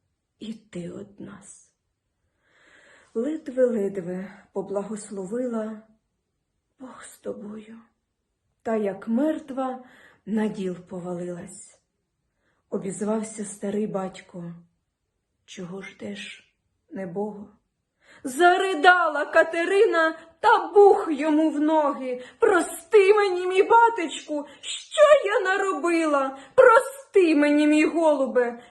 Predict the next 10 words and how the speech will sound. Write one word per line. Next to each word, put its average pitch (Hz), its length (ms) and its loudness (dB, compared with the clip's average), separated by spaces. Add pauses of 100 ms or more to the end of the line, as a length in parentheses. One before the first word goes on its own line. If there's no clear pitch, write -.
мій 392 260 4
соколе 415 840 4
сивий!» 254 840 -4 (1120)
«Нехай 208 520 -10
тебе 202 420 -8
Бог 185 440 -10
прощає 175 800 -12 (420)
та 175 140 -6
добрі 175 540 -10
люди. 185 560 -16